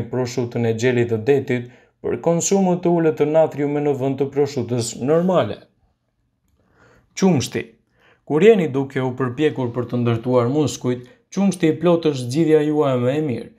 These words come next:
Ajo siguron më shumë yndyrë se sa keni nevojë. Një filxhan me qumësht përmban tetë gram yndyrë, ndërsa nëse jeni një person me presion të lartë të gjakut, provoni të konsumoni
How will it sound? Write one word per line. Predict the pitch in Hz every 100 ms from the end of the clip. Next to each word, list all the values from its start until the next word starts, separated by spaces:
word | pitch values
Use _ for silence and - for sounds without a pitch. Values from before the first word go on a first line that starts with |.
| _ -
Ajo | - 143
siguron | 147 160 151 160 165 160
më | 156
shumë | - 156 156
yndyrë | 156 165 147 -
se | 127
sa | 143 131
keni | 135 127 117
nevojë. | 123 147 151 135 123
Një | 127
filxhan | 127 120 120 120
me | 131
qumësht | 139 170 170 160 -
përmban | 180 156 107 - _ _ - _
tetë | - 202 135
gram | 117 113 120
yndyrë, | 165 160 117 - - _ _ -
ndërsa | 113 113 123
nëse | 120 117 131
jeni | 147 156 139
një | 120 113
person | - - 147 127 113
me | 110
presion | 117 113 - 127
të | 117
lartë | 113 113 113
të | 156
gjakut, | 156 175 170 175 -
provoni | 143 131 156 147
të | 127 120
konsumoni | 139 139 147 143 135 135